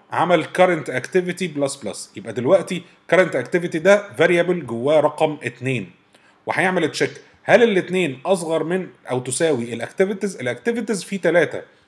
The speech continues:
اللي عملنا لها سكان من اليوزر، يبقى الاتنين اصغر من او تساوي تلاتة، ايوه هي اصغر من، فده مظبوط. فهيلف تاني لفه يطبع نفس السطر لكن current activity هيبقى اتنين، فكده طبع السطر التاني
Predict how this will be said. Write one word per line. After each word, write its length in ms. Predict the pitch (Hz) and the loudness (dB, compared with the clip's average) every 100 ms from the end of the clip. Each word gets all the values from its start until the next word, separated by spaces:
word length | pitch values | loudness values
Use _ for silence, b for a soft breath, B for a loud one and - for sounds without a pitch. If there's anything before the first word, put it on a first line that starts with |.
| _ | _
اللي 100 | 107 | -2
عملنا 260 | 107 117 139 | -2 -2 0
لها 140 | 143 | 0
سكان 320 | 135 - 147 | 0 -2 -2
من 120 | 131 120 | -2 -4
اليوزر، 440 | 110 117 98 95 b b b - | -4 -6 -6 -12 b b b -12
يبقى 180 | 117 127 | -8 -2
الاتنين 500 | 127 131 196 233 220 - | 0 0 2 2 0 2
اصغر 420 | 208 202 190 190 | 2 2 4 4
من 240 | 185 214 202 | 4 0 -2
او 120 | 151 | -4
تساوي 380 | 151 170 185 196 | -2 0 0 2
تلاتة، 360 | 180 202 208 | 2 2 2
ايوه 300 | 208 208 170 - | 0 0 -2 -2
هي 120 | 127 | 0
اصغر 340 | 156 165 170 | 0 0 0
من، 200 | 175 175 156 - | 0 -2 -6 -6
فده 140 | 113 151 | -2 0
مظبوط. 480 | 165 151 175 131 b b b - | 0 -2 -4 -4 b b b -6
فهيلف 600 | - 123 156 254 - 165 | -2 0 2 2 -2 0
تاني 340 | 190 202 202 | 4 4 4
لفه 340 | 170 - 208 - b b b - | 0 -2 -8 -10 b b b 2
يطبع 340 | 202 190 170 | 4 6 4
نفس 240 | 180 214 202 | 4 0 -2
السطر 440 | - 214 214 - - | 2 0 0 -12 -12
لكن 440 | 123 180 202 180 185 | 2 4 4 0 4
current 440 | 196 202 180 147 | 6 6 4 0
activity 340 | - 185 190 175 | 0 0 0 0
هيبقى 180 | 175 | 2
اتنين، 320 | 175 190 185 135 - | 0 0 -2 -2 -12
فكده 260 | - - 139 | -8 -4 -2
طبع 380 | 131 156 127 - | 2 6 6 4
السطر 320 | - 147 151 | -2 -2 -2
التاني 420 | 147 156 151 196 | -2 -2 -2 -2